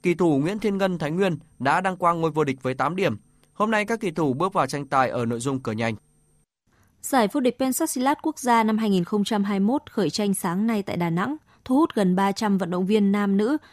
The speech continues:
Speaker 2: thuộc hai mươi bảy đơn vị, tỉnh, thành, ngành khắp cả nước tham dự. Những cái tên tiêu biểu từng đạt thành tích cao ở các giải quốc tế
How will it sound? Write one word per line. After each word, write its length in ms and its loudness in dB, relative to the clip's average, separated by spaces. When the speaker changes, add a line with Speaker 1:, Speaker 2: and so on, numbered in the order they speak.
Speaker 2:
thuộc 180 0
hai 160 -4
mươi 120 0
bảy 200 0
đơn 180 0
vị, 220 -4
tỉnh, 260 2
thành, 240 -2
ngành 220 0
khắp 220 -12
cả 100 -2
nước 200 -2
tham 180 -2
dự. 200 0
Những 120 4
cái 120 2
tên 240 2
tiêu 160 4
biểu 260 4
từng 220 0
đạt 220 -2
thành 160 -2
tích 140 -8
cao 220 0
ở 120 0
các 200 -4
giải 160 -2
quốc 220 -8
tế 280 2